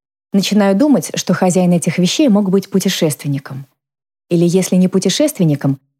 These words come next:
то как минимум человеком, только начинающим вести образ жизни, при котором приходится часто бывать в таких отелях. Смотри, Дорчестер, Кларидж, Ритц и несколько штук из Савоя. Представить себе не могу,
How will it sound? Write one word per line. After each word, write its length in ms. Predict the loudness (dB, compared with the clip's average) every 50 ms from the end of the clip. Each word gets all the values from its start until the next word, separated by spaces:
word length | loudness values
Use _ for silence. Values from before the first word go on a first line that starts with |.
| _ -4
то 80 | -2 0
как 200 | -2 -2 0 0
минимум 340 | 0 2 2 0 0 -2
человеком, 580 | -4 -4 -4 -2 0 0 0 0 -2 -2 -6 -6
только 300 | -2 -2 -2 0 0 0
начинающим 640 | 0 -2 -2 -2 0 0 0 0 -2 -2 -2 -2 -2
вести 260 | -2 -4 -2 -2 -2
образ 340 | 0 0 0 -2 -2 -2 0
жизни, 300 | 0 0 0 0 0 -2
при 140 | -2 -2 -2
котором 400 | -2 -2 0 0 0 0 0 -2
приходится 560 | -2 -4 -2 -2 0 0 -2 -2 -4 -6 -6
часто 340 | -2 -2 -2 -2 -2 -4 -4
бывать 260 | -4 -2 -4 -4 -6
в 80 | -4
таких 360 | -6 -6 -4 -4 -4 -4 -4 -6
отелях. 480 | -4 -4 -4 -4 -4 -6 -10 -14 -18 _ _ _ _ _ _ _ _ _ _ _ _ _
Смотри, 500 | -8 -2 0 0 0 0 0 -2 -4 -6 _ _ _ _ _ _ _ _ _ _ -6
Дорчестер, 680 | -2 0 0 0 -2 -4 -6 -6 -4 -2 -2 -2 -2 -2 _ _ _ _ _ _ -6
Кларидж, 640 | -2 -2 0 0 0 0 -2 -2 -4 -8 -8 -10 -12 _ _ _ -4 -2
Ритц 440 | 0 0 0 -2 -4 -8 -12 -12 _ _ _ _ _ _ _ -4
и 60 | 0
несколько 420 | 0 0 0 0 -2 -4 -2 -2 -4
штук 280 | -4 -2 -4 -2 -2
из 100 | -2 -4
Савоя. 480 | -2 -2 -2 -2 -2 -4 -4 -6 -8 _ _ _ _ _ _ _ _ _ _ _ _ _ -6
Представить 560 | -4 -4 -4 -4 -2 -2 -2 0 0 -2 -4
себе 240 | -4 -4 -2 0 0
не 100 | 0 0
могу, 340 | 0 0 2 0 0 -2